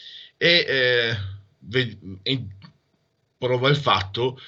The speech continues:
che i giovani cinesi ormai, eh, secondo appunto chi conosce, chi ha approfondito la conoscenza del, di quel paese, non seguono più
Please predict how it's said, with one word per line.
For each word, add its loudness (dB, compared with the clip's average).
che -8
i -2
giovani 2
cinesi 0
ormai, 2
eh, -10
secondo -2
appunto -8
chi -8
conosce, -2
chi 2
ha 4
approfondito -2
la -6
conoscenza -2
del, -8
di -10
quel -6
paese, 0
non -6
seguono -4
più 2